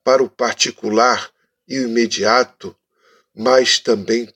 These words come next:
para o global e para que aconteça a longo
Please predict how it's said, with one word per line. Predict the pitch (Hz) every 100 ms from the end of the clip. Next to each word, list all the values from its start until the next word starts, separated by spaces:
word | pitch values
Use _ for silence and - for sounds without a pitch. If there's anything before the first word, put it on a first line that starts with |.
| _
para | 107 117 113 104 -
o | - 117
global | 113 110 98 113 127 127 123 _ _ _ _ _ _ _ _
e | 135
para | 135 _ 113 127 127 123
que | - - 113 117 - _ _ _ _ _ _ _ _ _ _ _ _
aconteça | - 117 - 107 95 - - 117 123 - - 85 - _ _ _ _ _ _ _ _
a | -
longo | 127 120 135 143 131 120 113